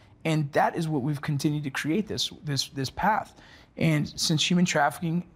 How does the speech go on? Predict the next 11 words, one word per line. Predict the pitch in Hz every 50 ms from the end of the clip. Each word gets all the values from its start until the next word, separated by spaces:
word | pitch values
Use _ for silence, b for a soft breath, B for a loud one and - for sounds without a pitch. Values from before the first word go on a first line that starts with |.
| _ _ _
in | - 160 151
itself, | 135 - 170 160 156
like | 143 127
human | - - 175 151 131
trafficking | 139 - - 147 123 131 - - 143 139 131
smuggling, | - - 135 139 156 190 220 247 294 311 - b b b b b b b -
has | - 139
become | - 156 147 - 165 156 139
a |
new | 139 139 131
business, | 127 127 127 131 151 - 220 247 277 - - - -